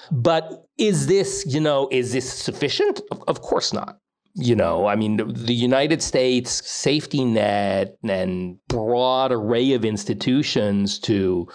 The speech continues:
protect the most vulnerable and is, is so threadbare that you really need to do a lot of things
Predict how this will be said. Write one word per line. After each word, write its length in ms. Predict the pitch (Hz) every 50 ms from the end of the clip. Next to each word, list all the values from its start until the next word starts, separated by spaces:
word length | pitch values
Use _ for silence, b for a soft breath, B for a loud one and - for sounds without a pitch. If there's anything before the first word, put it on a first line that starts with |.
| B B B B -
protect 680 | - - - - - - - 113 120 120 123 - - - 113 95
the 320 | - 104 90 87 87 85 -
most 300 | 104 101 101 104 98 107 110
vulnerable 640 | 98 98 110 123 123 127 127 117 123 123 131 135 131
and 160 | 120 110 110
is, 240 | 117 - 165 135 -
is 160 | 147 139 -
so 420 | - - - - 165 175 175 170
threadbare 720 | 165 - - 151 151 156 123 - - - - - - - _ B B B B B B
that 640 | - 113 107 139 135 131 123 117 117 113 117 120 143
you 340 | 127 120 123 151 170 156
really 540 | 127 113 117 123 131 139 135 127 123 113 110
need 360 | 104 107 110 110 110 107 101 -
to 100 | - 107
do 400 | 101 107 107 101 98 95 95 92
a 180 | - - 92 92
lot 400 | 92 101 101 101 117 110 113 113
of 120 | 98 92
things 720 | - - 104 98 90 - - - - - - - - -